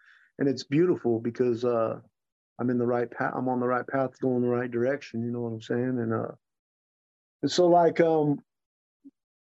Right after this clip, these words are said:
I just know I can do anything that I want. Me, me and my wife are gonna go out over the road for a few years so that we can build us a house, come back, have some security doing that, and focus on service.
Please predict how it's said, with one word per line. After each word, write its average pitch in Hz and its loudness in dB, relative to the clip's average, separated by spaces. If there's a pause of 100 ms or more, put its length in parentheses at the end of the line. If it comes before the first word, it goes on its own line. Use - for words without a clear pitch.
(400)
I 135 2
just 139 0
know 143 2
I 143 0
can 143 -2
do 139 2
anything 143 0
that 131 0
I 123 0
want. 139 -2
Me, 147 0 (160)
me 143 -2
and 143 -2
my 131 0
wife 147 -2
are 147 -2
gonna 143 -2
go 139 -2
out 139 -2
over 139 -2
the 131 -2
road 139 -2
for 139 -6
a - -6
few 139 -2
years 147 -2 (540)
so - -8
that 135 2
we 131 0
can 120 -2
build 135 0
us 127 -4
a 110 0
house, 143 -2 (1700)
come 139 0
back, 151 0 (240)
have 131 -2
some 127 -4
security 143 0
doing 139 2
that, 151 0 (640)
and 143 -2
focus 170 0
on 160 0
service. 135 -2